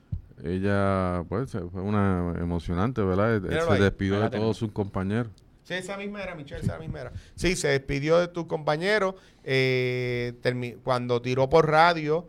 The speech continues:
Speaker 2: eh, pegó a llorar. Usted, eso está en la página del municipio,
Speaker 3: Sí.
Speaker 2: pega en el municipio.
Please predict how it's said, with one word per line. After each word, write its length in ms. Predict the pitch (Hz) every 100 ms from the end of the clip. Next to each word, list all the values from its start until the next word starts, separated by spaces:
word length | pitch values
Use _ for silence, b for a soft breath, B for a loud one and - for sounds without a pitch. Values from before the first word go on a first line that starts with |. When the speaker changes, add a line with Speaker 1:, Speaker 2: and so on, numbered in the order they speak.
| b b b _ _
Speaker 2:
eh, 500 | 139 113 110 107 107 101
pegó 240 | 117 127
a 40 |
llorar. 400 | 143 139 123 113
Usted, 360 | 104 127 127 127 131
eso 220 | 131 160
está 140 | 151 170
en 40 |
la 140 | 156
página 240 | 135 147 156
del 80 | 151
municipio, 640 | 135 110 127 120 101 98
Speaker 3:
Sí. 40 |
Speaker 2:
pega 180 | 104 107
en 20 | 120
el 20 |
municipio. 580 | 123 123 113 143 139